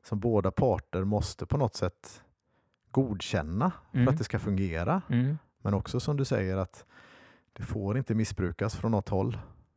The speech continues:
Speaker 2: Mm.
Speaker 1: Ehm, att eleven måste ju på något sätt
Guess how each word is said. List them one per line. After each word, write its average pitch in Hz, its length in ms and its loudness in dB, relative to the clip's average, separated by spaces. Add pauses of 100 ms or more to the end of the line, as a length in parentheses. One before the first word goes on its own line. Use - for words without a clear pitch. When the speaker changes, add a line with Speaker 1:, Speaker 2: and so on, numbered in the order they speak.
(120)
Speaker 2:
Mm. 135 280 4 (480)
Speaker 1:
Ehm, 101 600 -8 (460)
att 110 140 -2
eleven 117 440 2
måste 143 280 0
ju 110 40 -2
på - 100 -2
något 101 200 0
sätt - 420 -6